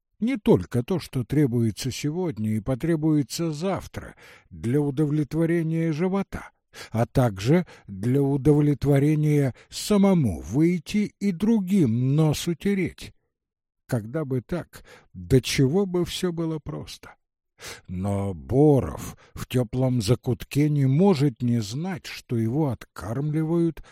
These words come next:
на мясо, потому что, хоть маленькие и заплывшие, да есть у него глаза,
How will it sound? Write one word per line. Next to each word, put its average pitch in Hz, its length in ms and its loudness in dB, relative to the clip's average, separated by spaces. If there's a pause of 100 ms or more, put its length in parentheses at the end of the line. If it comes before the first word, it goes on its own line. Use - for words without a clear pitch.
(120)
на 98 300 2
мясо, 190 560 0 (320)
потому 101 380 -2
что, 117 320 -2 (220)
хоть - 320 -4
маленькие 113 960 2
и 117 140 2
заплывшие, 156 1000 -2
да 214 160 0
есть 139 480 0
у 202 40 4
него 190 320 2
глаза, 185 680 -2